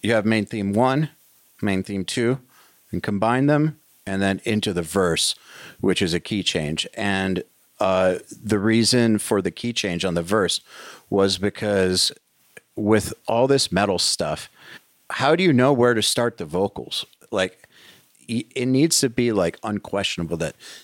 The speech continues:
this is where the verse starts. Like, you could have sick vocals over any of those parts if you want, but by having a key change right there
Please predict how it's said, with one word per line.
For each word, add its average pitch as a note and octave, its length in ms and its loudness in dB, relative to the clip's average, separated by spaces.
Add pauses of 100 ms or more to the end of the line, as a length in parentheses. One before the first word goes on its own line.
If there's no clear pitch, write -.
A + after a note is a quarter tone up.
this G#2 200 -2
is A#2 140 -2
where F#2+ 140 2
the E2 100 0
verse F#2 300 -2
starts. - 540 -4 (260)
Like, G2+ 100 -2
you C#3+ 120 4
could D#3+ 160 2
have D3 180 2
sick - 300 0
vocals F#2+ 480 0
over D#2+ 260 -4
any E2+ 180 -2
of D#2 80 -2
those D2+ 200 -4
parts - 440 -10 (520)
if E2 180 -6
you F2 120 0
want, E2 340 -2 (120)
but G2+ 320 -2
by G2+ 200 2
having A#2+ 320 0
a F2+ 60 -2
key G#2+ 240 -6
change E2+ 480 -4 (340)
right F2+ 260 0
there F2+ 380 0